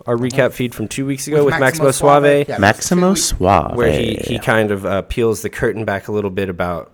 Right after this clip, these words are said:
Speaker 1: um, how the money came to O V W, but also what backstage renovations look like. So not only, uh, can you see and hear about what, and see for yourself what O V W Davis Arena looks like,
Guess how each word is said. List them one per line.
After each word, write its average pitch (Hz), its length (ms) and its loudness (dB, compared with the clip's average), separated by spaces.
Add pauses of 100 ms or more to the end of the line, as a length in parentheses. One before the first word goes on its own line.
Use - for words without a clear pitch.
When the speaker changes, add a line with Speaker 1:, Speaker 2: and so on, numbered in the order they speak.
Speaker 1:
um, 87 440 -8
how 101 560 -2 (180)
the 110 180 -6
money 113 340 0
came 110 320 -2
to - 120 -8
O 113 120 -4
V 107 120 -8
W, 98 480 -6
but 92 160 -8
also 92 440 -4
what 85 380 -6 (240)
backstage 101 540 -2
renovations 95 600 -6
look 92 200 -10
like. 87 260 -6
So 87 360 -6 (500)
not 120 240 4
only, 110 440 2
uh, 90 280 -6
can 95 200 -8
you 95 140 -4
see 107 640 -6
and 92 140 -8
hear 110 380 0
about 92 400 -2
what, 95 560 -8
and 101 160 -8
see 113 180 -4
for 101 120 -8
yourself 117 500 -2
what 107 160 -2
O 104 80 -4
V 101 100 -6
W 98 320 -6
Davis 95 320 -8
Arena 95 180 -8
looks 92 280 -10
like, 92 360 -8